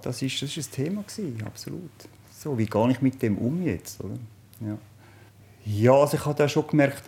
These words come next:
also vieles ist ja einfach im Kopf, sind, sind, äh, Sachen, die im Kopf sind, Vorstellungen von Macht auch und so. Die Lösung ist schon dem gewesen, wenn man sich dann wirklich drin hineinbegibt,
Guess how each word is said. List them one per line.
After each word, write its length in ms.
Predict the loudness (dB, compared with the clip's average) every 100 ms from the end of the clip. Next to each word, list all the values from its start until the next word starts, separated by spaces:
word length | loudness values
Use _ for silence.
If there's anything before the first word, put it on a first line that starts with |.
| -8
also 180 | -4 -4
vieles 400 | -2 0 0 0
ist 100 | 0
ja 140 | 0
einfach 240 | 0 -2 -4
im 100 | -6
Kopf, 480 | -2 -4 -4 -14 -10
sind, 340 | -2 -2 -2
sind, 320 | 0 0 0
äh, 140 | -2 -2
Sachen, 380 | -4 -4 -4
die 60 | -4
im 60 | -4
Kopf 300 | -8 -8 -16 -20 -20 -20
sind, 440 | -14 -6 -4 -4 -6
Vorstellungen 720 | -10 -10 -10 -10 -10 -10 -14
von 220 | -10 -8
Macht 360 | -8 -10 -12 -12
auch 200 | -10 -12
und 120 | -12
so. 300 | -10 -10 -12 -18 -20 -20 -20 -20 -20 -20 -20 _ -12 -2
Die 60 |
Lösung 280 | 0 2 0
ist 100 | -2
schon 160 | -2 0
dem 220 | 2 2
gewesen, 240 | 0 -2
wenn 140 | 2 2
man 100 | 2
sich 140 | -2
dann 180 | -2 -2
wirklich 260 | -2 -8 -8
drin 200 | -4 0
hineinbegibt, 1040 | 0 -2 -6 -8 -8 -4 -6 -6 -18 -20